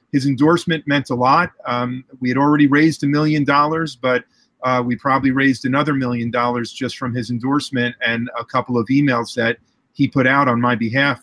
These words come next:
on behalf of our campaign. Uh, so I'm forever grateful for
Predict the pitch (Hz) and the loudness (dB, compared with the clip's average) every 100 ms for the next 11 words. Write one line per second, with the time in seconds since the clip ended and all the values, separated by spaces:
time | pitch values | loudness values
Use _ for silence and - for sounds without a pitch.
0 | - 107 110 120 113 120 117 - 113 107 | -8 -8 -4 -4 -4 -4 -4 -4 -8 -2
1 | 143 127 92 _ _ _ _ _ - 123 | -2 -2 -8 _ _ _ _ _ -6 -4
2 | 120 139 156 185 - - - 147 165 175 | 0 2 4 2 0 -10 -4 0 2 2
3 | 135 147 165 - 127 - 123 120 | 2 2 2 -2 -10 -4 -4 -4